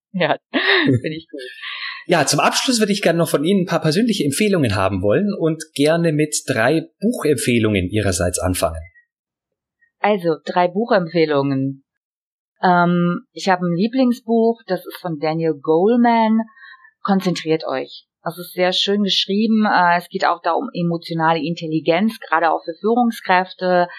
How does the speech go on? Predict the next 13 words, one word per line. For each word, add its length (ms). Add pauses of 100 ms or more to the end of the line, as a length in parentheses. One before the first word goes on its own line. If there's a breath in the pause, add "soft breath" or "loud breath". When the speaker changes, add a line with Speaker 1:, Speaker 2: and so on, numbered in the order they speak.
(280 loud breath)
Speaker 1:
Er 120
beschreibt 640
halt 320 (240)
von 260
bis 280
alles 340
Mögliche. 720 (380 loud breath)
Sehr 200
empfehlenswert. 800 (200)
Dann 180
ein 40
zweites 460
Buch, 340